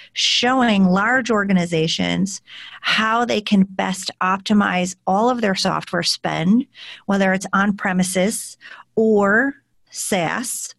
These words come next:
In addition to that, most recently, we've acquired some of the leading cloud management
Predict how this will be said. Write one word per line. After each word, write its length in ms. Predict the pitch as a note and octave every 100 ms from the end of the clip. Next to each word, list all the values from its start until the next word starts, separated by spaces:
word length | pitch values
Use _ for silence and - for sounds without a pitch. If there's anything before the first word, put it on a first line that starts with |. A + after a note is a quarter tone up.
| _ - - _ _ _ _
In 120 | B3 A#3
addition 480 | G#3 C#4+ F#4 D#4+ C4+
to 120 | E3
that, 400 | - - C4+ - -
most 320 | G#3 G3 A3
recently, 600 | C4 G#4+ A3+ - F#3+ F#3+
we've 240 | G3 G3+
acquired 640 | G3 G3 G#3+ B3 C#4+ F#3 F#3
some 180 | G#3 F#3+
of 160 | F#3
the 100 | F#3+
leading 680 | F#3+ G3 A#3 A#3+ A#3 G#3+ G3
cloud 640 | - G#3+ G3 G3+ G3 G3 F#3+ - - -
management 1000 | F#3 F#3+ G3+ G#3 G#3 - F#3+ F3+ G3